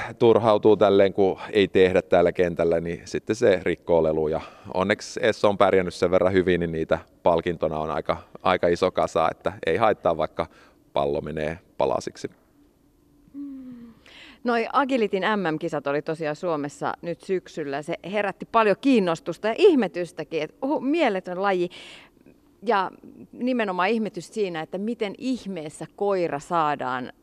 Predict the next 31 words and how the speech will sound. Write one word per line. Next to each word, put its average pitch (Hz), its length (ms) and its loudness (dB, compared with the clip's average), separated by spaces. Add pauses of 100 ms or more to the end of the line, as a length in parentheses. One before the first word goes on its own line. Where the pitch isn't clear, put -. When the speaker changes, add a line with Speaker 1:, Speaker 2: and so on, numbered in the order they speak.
(440)
Speaker 2:
ö, 143 280 -8 (100)
etenemään 151 800 0 (420)
ja 151 160 0
oppimaan, 135 720 0 (1500)
että - 260 -10
se 175 80 -6
menee 180 300 0
tällaisen 160 380 -2
radan. 151 380 0
Me 214 220 0
ollaan 175 340 4
nyt 196 180 -8
nimittäin 156 520 -8
tällaisen 175 200 -4
ag-, 185 220 -2
agility-radan 170 720 -2
keskellä. 143 500 -4 (420)
Niin 139 240 -6
tota, - 460 -8
et 190 100 -10
miten 453 220 4
se 403 80 4
koira 339 320 4
ihmeessä 277 560 2
saadaan 147 300 0
oppimaan 131 580 -6
menemään 139 440 -2
nämä 143 120 -2
kaikki 160 260 -4
esteet 151 460 -6
ja 127 120 -2